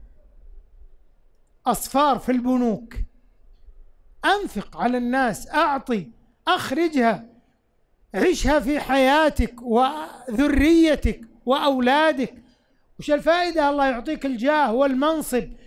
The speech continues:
سخره لنفع دينك ونفع عباد الله عز وجل ونفع البلاد والعباد." هذا الذي يجب أن يكون عليه الإنسان، فلا يبخل.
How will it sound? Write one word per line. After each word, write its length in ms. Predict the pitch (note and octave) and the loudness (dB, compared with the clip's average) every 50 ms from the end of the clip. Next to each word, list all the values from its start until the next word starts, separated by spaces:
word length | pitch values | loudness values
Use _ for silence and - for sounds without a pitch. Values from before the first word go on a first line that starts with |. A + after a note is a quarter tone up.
| - _ | -20 _
سخره 640 | - - F#4 F4 - - - F4 G4 F#4+ D4+ D#4 D#4+ | -4 0 0 0 0 -2 -2 0 0 2 2 2 0
لنفع 580 | C#4+ C4+ C4+ C#4+ D#4+ D4+ - - A#3 B3 D4 C#4+ | 0 0 0 0 0 -2 -2 -4 -4 -2 -2 0
دينك 720 | C#4 C#4+ D#4+ F#4 F#4 F4+ F4 D#4+ C#4+ A#3+ - - - - - - - _ _ _ - - | 2 2 2 4 4 2 2 2 0 0 -2 -8 -16 -20 -20 -20 -20 _ _ _ -10 -4
ونفع 500 | B3 B3+ C#4 D4 E4 F4 - - - A#3+ | 0 0 0 2 0 0 -2 -2 -2 -2
عباد 680 | C#4+ D4 B3+ C4 C#4 C4+ C4 D4+ D#4+ E4 D#4+ D4+ D4 C#4+ | 0 0 2 0 0 2 2 2 2 4 2 2 2 2
الله 540 | C#4 C#4 C#4 C#4 D4 D#4 D#4 C#4 C4 C4 | 2 2 2 2 4 4 4 2 2 2
عز 320 | A3+ B3 D4+ D4 B3+ B3+ C4+ | 2 2 0 0 0 2 2
وجل 560 | C4+ C4 B3+ B3+ G#3+ C4 D#4+ E4+ D#4+ B3+ - - - _ _ _ _ _ _ _ - | 4 4 4 2 2 2 2 2 0 -2 -8 -14 -20 _ _ _ _ _ _ _ -2
ونفع 440 | A3+ A#3 C4+ D4+ D#4+ D4+ - A3+ A3 C4+ C#4 C4+ C#4 - - A#3+ C4 | 0 2 2 2 2 0 -2 -4 -2 -2 -2 -2 -4 -4 -2 0 0
البلاد 800 | C#4 B3+ A3+ B3+ B3 A#3 A3+ A#3 B3+ C#4 C#4+ C#4 C4 G3 D#3 - - - - | 0 0 0 0 2 2 4 4 4 4 2 2 0 -2 -6 -12 -20 -6 -2
والعباد." 840 | B3 B3 C#4+ C#4 A3 G3+ A#3 G3 A3 A#3+ C4 C#4 D4 C#4 A3 D#3 - _ _ _ _ _ _ _ _ _ - | 0 2 2 0 0 -2 -2 0 2 2 4 4 2 0 -2 -6 -10 _ _ _ _ _ _ _ _ _ -10
هذا 280 | - - F4 F#4 F#4+ | -6 -6 -4 -4 -2
الذي 320 | F4 D#4 C#4 A3+ B3 A#3+ C4 | 0 0 0 0 0 0 0
يجب 300 | C#4+ C#4 A3 B3 A#3 C4+ | 0 0 -2 -4 -4 -4
أن 60 | A#3+ | -2
يكون 580 | A3+ A3 G#3 A3+ B3+ C4+ B3+ A#3 A#3+ C4+ A#3+ F#3+ | -2 -2 -4 -4 -6 -6 -6 -6 -8 -10 -10 -6
عليه 340 | F3 G#3+ C4+ D4+ D4 B3+ D4 | -4 -2 -2 0 0 -2 -4
الإنسان، 540 | D4 C#4+ C#4 B3+ - C#4+ E4 F4 E4 A#3+ - - - _ _ _ _ | -4 -6 -6 -4 0 0 0 0 0 -2 -6 -10 -18 _ _ _ _
فلا 400 | - A#3+ C4 C4 C4+ C4+ C4 C#4+ | -2 0 2 2 4 4 4 4
يبخل. 380 | E4+ E4 - - - C#4 A#3 | 2 2 -2 -2 -2 0 -2